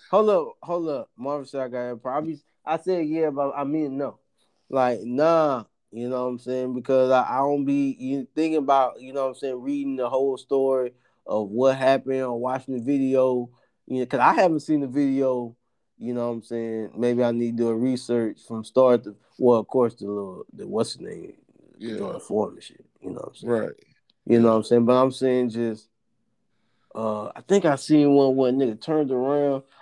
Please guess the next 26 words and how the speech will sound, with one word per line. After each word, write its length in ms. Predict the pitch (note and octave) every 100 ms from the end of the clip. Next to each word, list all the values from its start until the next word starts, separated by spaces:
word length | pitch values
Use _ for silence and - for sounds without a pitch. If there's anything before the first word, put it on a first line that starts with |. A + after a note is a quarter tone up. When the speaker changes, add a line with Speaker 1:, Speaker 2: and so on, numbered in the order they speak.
| -
Speaker 1:
I 40 | A3+
don't 260 | C4 A3
know, 200 | G#3+ G3
man. 320 | C#3 C3 C3 C3
I, 140 | - F3
I'm 160 | F3 A#3+
not 360 | A#3 F3+ A2+ A#2
blaming 600 | D#3 F3 E3 C#3+ B2+ A#2
no 180 | D3
victim. 440 | D#3+ A#2+ D3+ _ E2+ _ -
Of 160 | A2
course, 240 | - E3 D3
I'm 140 | C#3+
not 200 | C#3 A#2
blaming 320 | B2 C3 A#2+
no 140 | A2+ A#2+
victim. 380 | A2+ A#2+ _ - -
I'm 220 | C#3 E3
just 280 | C#3+ C#3 -
saying 220 | C#3 B2+ -
in 140 | A2+
my 220 | A2 B2+
personal, 720 | C3+ D3 C3+ C3+ B2+ B2+ A#2+ _ _ _ _ _ -
uh, 320 | A2 G#2 F#2
uh, 600 | - G2+ G2+ F#2 C2 G1+ _ _ _ _ _ _ _ _ _ _ _ _ _ _ _
experience, 920 | B2 G#2 - D#3 F3+ F#3 F#3 F3 -